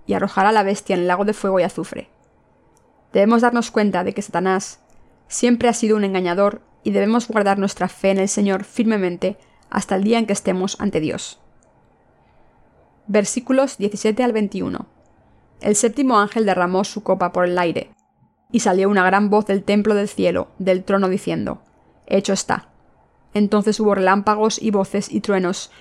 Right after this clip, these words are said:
y un gran temblor de tierra, un terremoto tan grande, cual no lo hubo jamás desde que los hombres han estado sobre la tierra.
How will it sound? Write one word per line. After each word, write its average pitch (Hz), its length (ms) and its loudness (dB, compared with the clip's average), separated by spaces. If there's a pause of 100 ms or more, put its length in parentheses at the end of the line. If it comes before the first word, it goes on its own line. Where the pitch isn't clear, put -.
(180)
y 208 100 2
un 226 80 4
gran 220 220 4
temblor 190 380 4
de 180 100 0
tierra, 185 400 -2 (260)
un 233 220 4
terremoto 208 400 4
tan 190 120 2
grande, 185 440 0 (280)
cual 196 200 2
no 208 100 4
lo 220 100 6
hubo 208 200 4
jamás 185 420 0
desde 190 220 -6
que 196 80 -6
los 190 180 -2
hombres 220 440 -2
han 202 100 0
estado 214 400 0
sobre 185 240 -2
la 165 80 0
tierra. - 400 -6